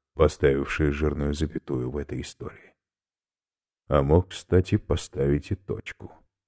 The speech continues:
Иван закончил свой рассказ —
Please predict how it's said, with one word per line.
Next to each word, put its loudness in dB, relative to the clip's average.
Иван 8
закончил 4
свой 0
рассказ — 2